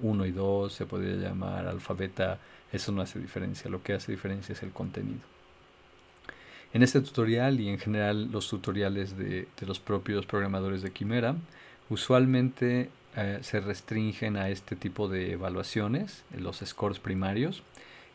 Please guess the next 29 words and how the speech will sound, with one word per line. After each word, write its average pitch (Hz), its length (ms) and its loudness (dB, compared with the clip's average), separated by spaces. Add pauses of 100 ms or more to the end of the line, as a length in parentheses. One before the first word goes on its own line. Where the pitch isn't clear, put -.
(120)
y 98 360 0
muy 120 260 4
rara 120 240 6
vez 104 240 0
mezclan 101 400 0
primario 92 280 -2
y 92 40 -6
secundario. 92 720 -6
En 110 120 0
mi 113 80 4
experiencia 127 480 2
yo 127 120 2
no 120 160 4
he 113 40 0
logrado 101 380 0
extraer 98 420 -4
más 98 420 -2
información 95 580 -4
de 95 100 -4
correr 95 420 -2
un 101 140 -2
secunda-, 95 440 -4
un 113 120 0
primario 104 340 0
y 95 40 -6
secundario 95 440 -2
al 92 60 -4
mismo 95 260 -6
tiempo, 110 460 0